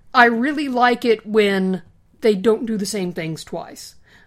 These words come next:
Like, I like the idea of, "This show was good at these things,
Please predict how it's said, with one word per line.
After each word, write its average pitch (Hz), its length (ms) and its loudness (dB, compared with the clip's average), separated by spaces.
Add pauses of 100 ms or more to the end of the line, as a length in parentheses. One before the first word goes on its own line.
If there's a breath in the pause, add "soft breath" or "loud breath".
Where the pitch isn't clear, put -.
Like, 233 240 2
I 240 140 6
like 254 300 2
the 294 160 2
idea 240 420 0
of, 202 420 -2
"This 240 200 -4
show 339 260 -2
was 285 180 -4
good 226 200 0
at 196 160 0
these 190 260 -4
things, 165 540 -8